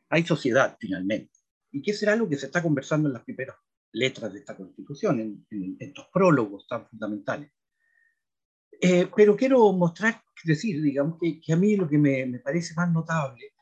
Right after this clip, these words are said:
es que cuando hace crisis el neoliberalismo, porque se frustra quien lo creyó y lo, lo cursó, y trae toda esa coherencia en su planteamiento, por tanto, y toda su fuerza,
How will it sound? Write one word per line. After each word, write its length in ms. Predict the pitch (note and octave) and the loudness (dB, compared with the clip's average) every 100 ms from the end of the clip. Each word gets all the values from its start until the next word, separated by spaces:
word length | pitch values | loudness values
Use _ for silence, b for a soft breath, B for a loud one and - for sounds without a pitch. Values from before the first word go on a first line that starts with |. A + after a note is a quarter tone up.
| _ | _
es 100 | - | -6
que 120 | D3 D3 | -2 0
cuando 260 | C#3 C3+ | 0 0
hace 280 | D#3 - D3+ | -2 -2 -4
crisis 460 | G3 A#3 - C#3+ - | -2 -6 -6 -8 -2
el 120 | C#3 | 2
neoliberalismo, 640 | D#3 C#3 C#3 C#3+ F3+ D3+ | 2 2 0 -2 -4 -6
porque 260 | C#3 - - | -8 -16 -16
se 160 | - | -16
frustra 560 | - - C4 - - A2+ | -14 -10 -10 -8 -6 -2
quien 240 | D3 C#3+ | 0 2
lo 140 | C3 B2 | 0 -2
creyó 560 | A2+ A2 E3+ G3 D#3+ - _ _ | -6 -2 2 2 0 -6 _ _
y 160 | G#2 | -14
lo, 380 | G#2 G#2 G2 - _ - | -8 -8 -10 -16 _ -16
lo 160 | - | -16
cursó, 640 | G#3 - - G3+ A#2 D#3 _ b b b b - | -16 -16 -6 -4 -4 -6 _ b b b b -14
y 100 | - | -4
trae 260 | C#3 B2+ | 0 0
toda 160 | A2+ C#3+ | 0 -2
esa 180 | C#3 C#3+ | -2 -4
coherencia 440 | A2 C#3+ E3 D#3+ | 0 2 2 0
en 60 | A2 | -6
su 120 | - | -8
planteamiento, 580 | A2+ F#2+ C3 A3 F3+ G#2+ | -8 -4 0 2 0 -4
por 160 | G#2 | -10
tanto, 440 | - C3+ A#2 - F3 | -2 -2 -4 -12 -14
y 60 | |
toda 180 | C#3 _ | -14 _
su 140 | _ _ | _ _
fuerza, 440 | F#3 C#3+ A2+ E3+ | -2 -2 -6 -20